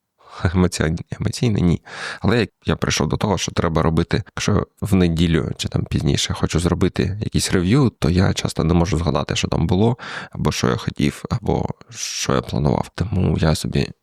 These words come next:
Кожен день теж ввечері намагаюсь перед сном щось записати, щоб не забути, бо завтра можна не згадати. От. Це такий, якби, а-ля щоденний, щотижневий ритм.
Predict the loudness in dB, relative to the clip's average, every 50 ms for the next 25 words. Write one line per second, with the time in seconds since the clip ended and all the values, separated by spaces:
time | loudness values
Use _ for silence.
0 | _ _ -4 -2 -2 0 0 0 0 0 -2 -2 -4 -6 -4 -4 -4 -6 -4 -4
1 | -2 0 0 0 0 -2 0 0 2 2 2 0 0 -2 -2 -4 -8 -10 -14 _
2 | _ -6 -4 -4 -4 -6 -4 -2 0 0 0 -2 -4 -12 -18 -20 -20 -20 -14 _
3 | -4 -2 -2 -2 -2 -2 0 2 2 2 2 0 -2 0 -2 -2 -2 -2 -2 -2
4 | -2 -4 -2 -4 -4 -2 0 2 2 4 4 2 0 -2 -4 -6 -8 -8 -10 _
5 | -6 -4 -2 0 0 0 -2 -4 -4 -2 -2 -2 -2 -2 0 0 0 0 0 -2
6 | -2 -2 -4 -4 -4 -8 -12 _ _ _ -20 -20 -20 -20 -20 -20 -20 _ -6 -6
7 | -6 -6 -6 -10 -16 -18 -18 -16 -14 -4 0 0 0 2 0 -2 0 2 2 2
8 | 2 2 2 0 0 2 2 2 2 2 2 0 0 -2 0 2 2 2 2 2
9 | 0 0 -2 -4 -4 -6 -4 -4 -2 0 2 2 2 4 2 2 0 0 -2 -4
10 | -4